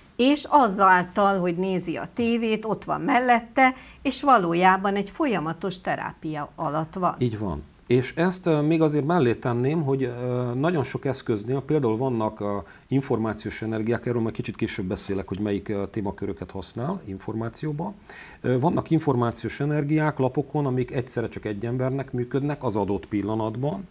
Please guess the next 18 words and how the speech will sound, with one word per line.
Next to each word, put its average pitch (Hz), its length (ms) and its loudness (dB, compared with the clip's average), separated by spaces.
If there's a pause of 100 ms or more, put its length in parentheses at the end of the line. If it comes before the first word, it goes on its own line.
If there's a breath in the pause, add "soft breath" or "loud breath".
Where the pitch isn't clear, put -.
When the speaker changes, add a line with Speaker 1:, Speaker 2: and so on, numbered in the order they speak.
(260 loud breath)
Speaker 2:
Tehát 107 160 -4
ezt 131 140 0
úgy 175 160 2
hívják, 131 340 0
hogy 113 100 -2
maja 110 600 -2
teurgikus 104 880 -4
csatorna, 87 680 -8 (360 soft breath)
kozmikus 107 560 -2
csatorna. 95 500 -4
Ez 92 80 -6
a 113 60 -4
majáknak 143 460 -2
egy 117 120 0
régi 113 280 0
tudása, 156 600 -4 (360 loud breath)
ö, 127 200 0
körülbelül 127 400 4